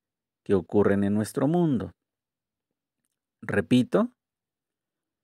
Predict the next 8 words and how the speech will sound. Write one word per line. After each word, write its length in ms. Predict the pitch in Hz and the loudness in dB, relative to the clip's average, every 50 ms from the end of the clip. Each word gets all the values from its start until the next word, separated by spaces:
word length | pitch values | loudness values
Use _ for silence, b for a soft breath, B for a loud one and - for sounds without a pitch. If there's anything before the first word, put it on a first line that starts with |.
| _ _ _ _ _ _ _ _ _ _ _ _ _ _ | _ _ _ _ _ _ _ _ _ _ _ _ _ _
el 200 | - 123 127 131 | 0 2 4 4
ideal 340 | 143 139 156 180 208 220 220 | 4 6 6 4 4 2 2
de 80 | 277 | 2
los 260 | 226 196 160 - - - | 2 2 0 0 0 2
indios 400 | 160 165 165 156 165 156 - - | 2 4 4 4 4 2 2 2
en 140 | 127 120 | 4 6
la 120 | 113 104 104 | 6 6 6
guerra 600 | 101 123 139 131 113 95 98 98 95 95 98 | 6 6 6 8 6 6 4 4 2 2 0